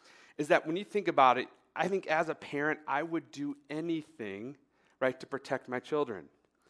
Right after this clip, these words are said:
even if it meant putting my own life in harm's way. I will do anything in my power to help them. And so Jesus is saying this with such a great urgency. He's saying, "Do you want the children to be struck dead?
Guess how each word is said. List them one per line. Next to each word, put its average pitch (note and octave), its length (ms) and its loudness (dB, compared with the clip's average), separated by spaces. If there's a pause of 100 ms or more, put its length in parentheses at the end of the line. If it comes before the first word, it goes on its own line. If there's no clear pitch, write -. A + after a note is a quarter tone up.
(160)
even G#3+ 300 -2
if G#3+ 140 0
it E3 100 -2
meant D#3+ 320 -2
putting E3+ 300 -2
my D#3 240 4
own D3+ 240 -2
life C#3 340 -4
in C3+ 80 -6
harm's B2+ 540 -4 (360)
way. A#2 360 0 (200)
I D#3+ 120 4
will G3+ 120 2
do E3 200 -4
anything G3 320 -2
in F#3+ 80 0
my F3 100 2
power D#3 540 2
to D3+ 120 -10
help D#3 460 -4 (220)
them. G#2 500 -10 (380)
And E3 100 -4
so F#3 140 -2
Jesus A3+ 460 -6
is F#3+ 120 -2
saying G#3 320 -2
this F#3 160 -8
with F3+ 80 -8
such G3+ 180 -4
a F#3 60 0
great F3 260 2 (360)
urgency. G3 480 0
He's E3 140 -4
saying, D#3+ 200 2 (440)
"Do F#3 100 -6
you G#3+ 180 -6
want F#3+ 380 -4
the E3+ 40 -14
children F#3+ 420 -2
to D#3+ 40 -2
be E3 180 -6
struck E3 380 -2
dead? E3+ 280 0